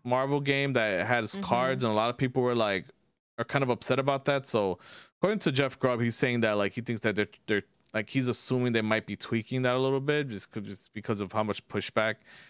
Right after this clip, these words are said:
Speaker 1: um, it got because it's using a card system, which doesn't necessarily mean a bad thing, you know, like,
Speaker 2: It
Speaker 1: a card
Speaker 2: doesn't, though.
Speaker 1: Yeah.
Speaker 2: Yeah.
Speaker 1: But apparently people were unhappy with that, so, or whatnot. Um,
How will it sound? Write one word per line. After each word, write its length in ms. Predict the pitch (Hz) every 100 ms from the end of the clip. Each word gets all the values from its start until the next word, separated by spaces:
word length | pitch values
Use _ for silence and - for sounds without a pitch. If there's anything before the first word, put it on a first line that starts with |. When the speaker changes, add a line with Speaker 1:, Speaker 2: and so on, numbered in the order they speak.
| _ _ _ -
Speaker 1:
um, 120 | 110
it 80 | 107
got 220 | 95 104
because 260 | 104 107 95
it's 160 | 90
using 220 | - 98 98
a 80 |
card 300 | 87 98 95
system, 260 | - 110 127
which 180 | 113 -
doesn't 300 | 160 226 202
necessarily 340 | 208 190 196
mean 200 | 156 175
a 60 | 127
bad 380 | 107 127 156 -
thing, 400 | 131 127 80 85
you 80 |
know, 220 | 95 104 127
like, 240 | 101 95
Speaker 2:
It 80 | -
Speaker 1:
a 60 |
card 260 | 87 107 117
Speaker 2:
doesn't, 200 | 330 247
though. 420 | 185 160 147 160 - _ 139
Speaker 1:
Yeah. 60 |
Speaker 2:
Yeah. 480 | 156 90 82 175 170 180 _ _ _ _ _ _ _ -
Speaker 1:
But 100 | 107
apparently 340 | 104 120 127
people 280 | 127 123 117
were 160 | 110 107
unhappy 380 | 101 101 98 95
with 180 | 92
that, 280 | - 82 76
so, 420 | - 92 85 80 85 113 _ _ _ _ _ _ _ _ _ _ _ _ - 120
or 160 | 104
whatnot. 480 | 90 87 82 80 - _ - _ _ _ _ -
Um, 640 | 98 101 98 95 95 92